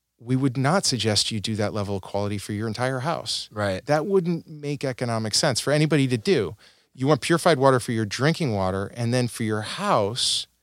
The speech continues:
Speaker 1: you're gonna wanna take out that scale with a softener, and you're gonna wanna remove the pesticides,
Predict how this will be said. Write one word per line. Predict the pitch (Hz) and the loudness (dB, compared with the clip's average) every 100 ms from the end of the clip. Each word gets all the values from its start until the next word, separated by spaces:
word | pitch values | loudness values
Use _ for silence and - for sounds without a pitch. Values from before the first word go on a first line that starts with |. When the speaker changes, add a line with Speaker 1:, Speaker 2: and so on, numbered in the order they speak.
| _ _ _ _ _ | _ _ _ _ _
Speaker 1:
you're | 120 | 0
gonna | 120 110 | 2 4
wanna | 107 | 4
take | - 104 | 2 0
out | 110 151 | 2 2
that | 143 | 0
scale | - 101 95 | 0 0 0
with | 117 | -2
a | 113 | -2
softener, | - 92 87 - 123 147 _ _ _ - | -2 -2 -6 -8 -8 -10 _ _ _ -4
and | 117 | 2
you're | 117 | 4
gonna | 110 | 4
wanna | 107 101 | 4 2
remove | 101 98 104 107 107 110 98 - _ _ _ - | 2 2 2 2 2 0 -4 -14 _ _ _ -10
the | 117 | 0
pesticides, | 113 107 113 - 104 98 95 98 95 - | 2 2 2 4 4 4 2 0 -2 -6